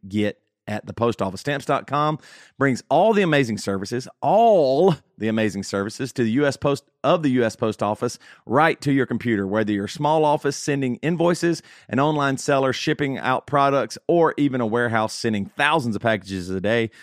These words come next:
stamps dot com can handle it all with ease. Simply use your computer to print official U S postage twenty-four seven for any letter, any package, any class of mail, anywhere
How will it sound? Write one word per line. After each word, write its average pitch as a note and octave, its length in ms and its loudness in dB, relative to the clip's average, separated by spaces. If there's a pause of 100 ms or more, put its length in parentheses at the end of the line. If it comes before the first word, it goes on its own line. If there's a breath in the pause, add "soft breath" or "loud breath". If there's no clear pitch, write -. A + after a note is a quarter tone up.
(180 loud breath)
stamps C3+ 280 -2
dot B2 200 -2
com A2+ 260 0
can A2+ 140 -8
handle A#2+ 420 -2
it - 220 -2
all A2 380 0
with A2 280 -4 (100)
ease. A2 300 -4
Simply C#3 320 -2
use C#3 260 0
your D3+ 100 -4
computer C3 460 -2 (280 loud breath)
to A#2 100 -2
print B2 280 -2
official - 440 -2
U C3 180 2
S F3 120 0
postage G#2 480 -4
twenty-four D#3 380 0
seven G#2 360 0 (220 loud breath)
for - 180 -4 (100)
any G3 220 4
letter, A#2 480 4
any F3+ 240 2
package, A2+ 540 0
any F#3 200 2
class A#2+ 380 0
of G2 80 -2
mail, F#2+ 400 -2 (300 soft breath)
anywhere F3+ 920 2